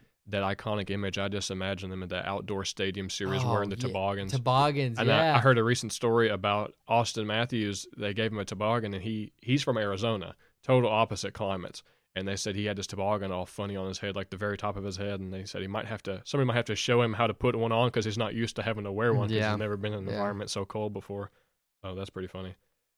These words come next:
Speaker 1: Well, you mentioned original six. My number three, Chicago Blackhawks. Yeah, we're kind of playing the same story.
Speaker 2: Yeah,
Speaker 1: Original
Speaker 2: this,
Speaker 1: six, they're
Speaker 2: this
Speaker 1: i-,
Speaker 2: is
Speaker 1: it's
Speaker 2: very
Speaker 1: iconic, you know.
Speaker 2: Yeah.
Speaker 1: But one thing that played into the factor of this decision was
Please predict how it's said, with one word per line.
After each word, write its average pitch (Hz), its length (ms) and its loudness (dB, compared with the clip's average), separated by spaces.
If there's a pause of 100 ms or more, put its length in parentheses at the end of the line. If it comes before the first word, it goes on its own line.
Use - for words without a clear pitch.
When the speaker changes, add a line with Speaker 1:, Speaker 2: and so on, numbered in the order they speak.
(160)
Speaker 1:
Well, 107 280 0
you 139 180 -4
mentioned 127 320 0
original 104 360 0
six. - 440 -4 (880)
My 120 120 0
number 110 220 0
three, 98 400 -2 (320)
Chicago 95 460 -2
Blackhawks. 90 580 -6 (1160)
Yeah, 85 200 -10 (200)
we're 117 200 4
kind 113 180 0
of 95 100 -4
playing 107 220 0
the 98 60 -6
same 104 220 -4
story. 101 360 -2
Speaker 2:
Yeah, 151 140 6
Speaker 1:
Original 139 220 8
Speaker 2:
this, 147 120 6
Speaker 1:
six, - 240 6
they're 139 120 10
Speaker 2:
this 139 80 12
Speaker 1:
i-, - 60 10
Speaker 2:
is 180 120 8
Speaker 1:
it's 170 100 10
Speaker 2:
very 165 160 12
Speaker 1:
iconic, 117 580 6
you 113 120 0
know. 110 120 4
Speaker 2:
Yeah. 113 180 2 (340)
Speaker 1:
But 113 400 4 (160)
one 127 300 4
thing 120 200 4
that 101 160 2
played 113 340 2
into 101 160 -2
the 98 80 -4
factor 104 340 -2
of 95 60 -4
this 101 180 -4
decision 95 560 -6 (420)
was 98 500 0